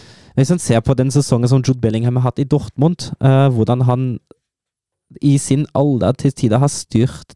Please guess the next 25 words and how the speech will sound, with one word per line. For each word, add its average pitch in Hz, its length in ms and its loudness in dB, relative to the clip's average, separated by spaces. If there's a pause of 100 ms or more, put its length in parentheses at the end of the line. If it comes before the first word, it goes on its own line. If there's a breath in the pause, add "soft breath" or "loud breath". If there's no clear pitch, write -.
den 135 100 0
midtbanen 104 520 -2
der, 165 240 2 (500 loud breath)
eh, 135 240 4
hvordan 139 240 2
han, 143 380 0
han 131 100 2
har 156 140 2 (100)
hatt - 160 -10
noen 131 240 2
svake 113 260 -2
kamper 117 380 -2
nå, 170 100 2
for 135 160 0
all 113 120 2
det, 135 100 2
men 147 160 0
hvordan 127 240 2
han 131 80 0
nesten 107 240 -2
ikke - 100 -4
har 120 140 0
hatt - 80 -16
svake - 320 -6
perioder 127 560 -2